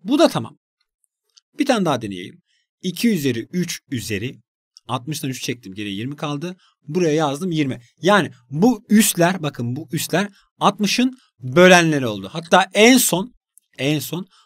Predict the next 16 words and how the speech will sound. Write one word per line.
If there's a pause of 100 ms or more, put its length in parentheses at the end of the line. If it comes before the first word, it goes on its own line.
(220)
altmış
üzeri
bir
diye
yazarım. (480)
Demek
ki
ben (260)
altmışın
bölenlerini
bulup (260)
toplasam (320)
B'nin
alacağı
tüm
değerleri